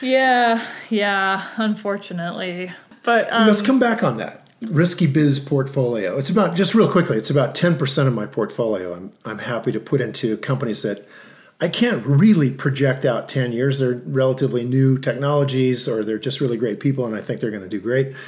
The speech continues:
Speaker 2: Um, but it makes investing really fun when you've got a little bit of money over here. You, you're willing to lose seven out of ten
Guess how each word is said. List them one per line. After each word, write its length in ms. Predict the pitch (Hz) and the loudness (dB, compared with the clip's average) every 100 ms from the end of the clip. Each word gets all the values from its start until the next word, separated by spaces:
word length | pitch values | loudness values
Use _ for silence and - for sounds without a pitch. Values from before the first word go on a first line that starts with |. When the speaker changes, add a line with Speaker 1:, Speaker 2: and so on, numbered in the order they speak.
| - - - | -18 -20 -14
Speaker 2:
Um, 420 | 127 120 113 113 - _ _ - | -6 -2 -2 -6 -12 _ _ -4
but 120 | 139 | -2
it 60 | |
makes 240 | 170 196 - | 0 0 0
investing 520 | 131 139 135 117 113 | 0 0 -2 -4 -6
really 200 | 120 113 | -8 -8
fun 600 | - - 220 113 92 107 - _ _ - | -10 -8 -4 -4 -6 -12 -14 _ _ -10
when 140 | 131 | -8
you've 100 | 123 107 | -6 -2
got 160 | 123 | 0
a 40 | 117 | 0
little 240 | 131 131 | 0 0
bit 160 | 127 113 | -2 -4
of 80 | |
money 260 | 113 127 120 | -4 -4 -2
over 220 | 104 92 | -4 -6
here. 200 | 90 101 | -6 -4
You, 260 | 110 107 123 | -4 -4 -4
you're 100 | 120 | -2
willing 280 | 127 143 135 | 2 4 4
to 80 | 123 | 2
lose 580 | 127 139 135 135 - - | 4 6 6 4 -2 -2
seven 320 | 151 127 123 | 0 0 0
out 140 | 110 | -2
of 100 | 104 | -4
ten 440 | - 113 151 208 | -8 -4 -2 -4